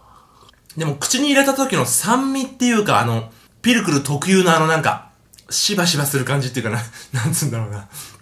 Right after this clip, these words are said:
そういうのはないね、こっちには。うん。すごく甘いね、飲むヨーグルトって感じ。うん、でも、やっぱりちょっとピルクルの味するんだよね。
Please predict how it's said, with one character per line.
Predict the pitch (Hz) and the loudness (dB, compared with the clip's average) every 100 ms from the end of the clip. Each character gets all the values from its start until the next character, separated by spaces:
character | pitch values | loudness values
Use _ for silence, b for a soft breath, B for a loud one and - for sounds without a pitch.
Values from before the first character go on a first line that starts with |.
| B _ - | B _ -4
そ | 247 | 2
う | |
い | 254 | 4
う | |
の | 127 | 4
は | |
な | 117 160 170 | 2 2 2
い | 98 | 0
ね、 | 110 | -6
こ | 104 | -8
っ | |
ち | 104 101 | -10 -10
に | 85 | -10
は。 | 82 - | -12 -14
う | |
ん。 | 95 87 _ _ _ _ _ - | -14 -16 _ _ _ _ _ -12
す | - - | -4 0
ご | 170 226 | 2 4
く | - 120 | 2 2
甘 | 147 156 | 2 2
い | 147 | 2
ね、 | 135 | 2
飲 | 131 170 | 4 4
む | 135 | 4
ヨ | 127 139 | 4 2
ー | |
グ | 143 | 0
ル | 117 | -2
ト | 107 | -6
っ | |
て | 107 | -8
感 | 101 92 | -12 -12
じ。 | 90 85 - _ _ _ _ - _ | -14 -16 -20 _ _ _ _ -20 _
う | 165 | -2
ん、 | 156 139 | 0 2
で | 180 | 2
も、 | 180 - - - | 0 -6 -20 0
や | 208 | 2
っ | 208 | 4
ぱ | |
り | - - | 2 0
ち | - 370 | 2 2
ょ | |
っ | 359 | 2
と | 220 | 0
ピ | 208 | 4
ル | 196 | 4
ク | 175 | 4
ル | 160 | 2
の | |
味 | 147 139 | 2 0
す | 131 | 0
る | 147 | 0
ん | 139 | 0
だ | |
よ | 95 | -2
ね。 | 95 101 | -6 -10